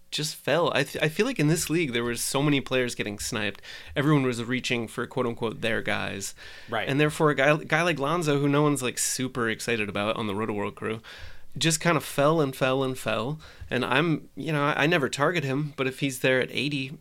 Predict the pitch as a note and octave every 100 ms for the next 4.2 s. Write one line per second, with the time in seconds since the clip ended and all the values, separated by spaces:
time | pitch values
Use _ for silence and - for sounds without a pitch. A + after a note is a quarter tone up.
0 | - - C#3+ - C#3+ C3+ - C#3 C#3+ C#3
1 | C#3+ D3 D#3 E3 F3 A#2 C3 C#3+ C3 A2+
2 | A2+ G#2+ - A#2 C3 A2 G#2 G2 G2+ B2
3 | G2+ - - - - - - A2 - A#2+
4 | G#2+ G2+